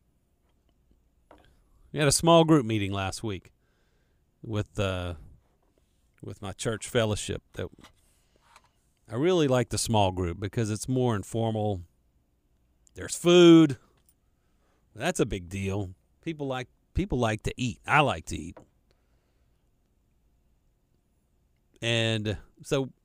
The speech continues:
we're talking about this fire. What's, and I, I can't remember the exact question, but, and I just kept thinking back to,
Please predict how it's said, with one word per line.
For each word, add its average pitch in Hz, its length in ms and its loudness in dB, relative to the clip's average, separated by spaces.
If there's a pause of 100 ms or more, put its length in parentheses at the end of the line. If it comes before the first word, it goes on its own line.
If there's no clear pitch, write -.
(120)
we're 127 160 -4
talking 139 440 -2
about 90 420 -6 (1600)
this 131 200 -4
fire. 98 500 -2 (100)
What's, - 380 -6 (840)
and 117 140 -6
I, 123 60 -2
I 117 220 -10
can't 117 180 -6
remember 107 240 -4
the 92 100 -4
exact 92 380 -2
question, 90 480 -8
but, 95 240 -8 (1800)
and 131 100 -6
I 139 60 0
just 165 180 -2
kept - 220 2
thinking 120 300 2
back 110 300 2
to, 107 440 2